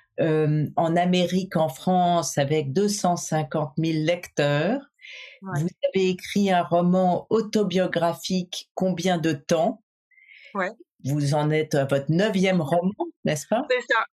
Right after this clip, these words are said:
Speaker 2: Aux Quatre Vents, c'est le neuvième roman, c'est exactement ça.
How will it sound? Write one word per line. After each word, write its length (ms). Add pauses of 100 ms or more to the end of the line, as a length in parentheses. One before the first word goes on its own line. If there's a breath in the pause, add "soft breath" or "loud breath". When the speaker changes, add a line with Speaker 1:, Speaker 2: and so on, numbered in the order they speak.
Speaker 2:
Aux 120
Quatre 340
Vents, 120
c'est 180
le 580
neuvième 540
roman, 500
c'est 260
exactement 600
ça. 260